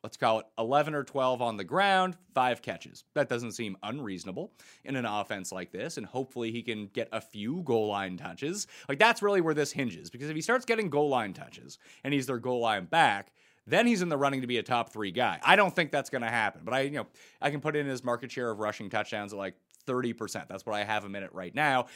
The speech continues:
and that's really gonna kill his overall upside. But I just think he presents such an easy floor every single week that he's healthy. If they do try to lean on him as a bell cow,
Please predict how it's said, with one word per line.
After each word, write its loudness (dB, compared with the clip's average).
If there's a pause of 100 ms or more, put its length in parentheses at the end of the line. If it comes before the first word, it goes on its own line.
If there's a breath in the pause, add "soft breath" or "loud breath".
(120)
and 2
that's 8
really 4
gonna 0 (220)
kill 0
his 2
overall 2
upside. 2
But 2
I 2
just -8
think -8
he -6
presents -4
such -6
an -8 (140)
easy -6
floor -4 (240 soft breath)
every 0
single -6
week -6
that -6
he's -8
healthy. -4
If -12
they 0
do -2
try 0
to 2
lean -2
on 4
him -4
as -6
a -4
bell -2
cow, 2